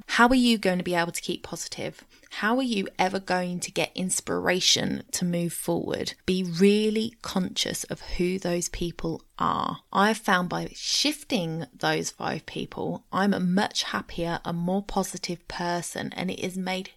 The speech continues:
huge improvements to my mental health. So before lockdown, before covid struck, my five people would have included people that were in my working circle. Um, it would have included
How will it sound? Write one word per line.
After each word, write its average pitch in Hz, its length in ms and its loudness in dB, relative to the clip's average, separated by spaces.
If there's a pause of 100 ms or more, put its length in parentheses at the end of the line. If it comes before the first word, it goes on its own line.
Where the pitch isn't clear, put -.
huge 233 880 -2
improvements - 640 -8
to - 100 -10
my 165 80 -6
mental - 360 -8
health. - 520 -10
So 175 400 -4 (100)
before 226 840 0
lockdown, 160 840 -10 (160)
before 196 380 2
covid 175 640 -2 (100)
struck, - 760 -2
my 196 260 4
five 196 320 -4
people 190 380 -4
would 185 220 4
have 208 120 -2
included 175 800 -4
people 170 640 -6
that 180 200 -6
were 180 180 -2
in 170 280 -6
my 165 460 -6
working 175 680 -4
circle. 175 720 -2 (340)
Um, 170 380 -4
it 180 240 -4
would 185 120 -4
have 175 140 -6
included 170 800 -6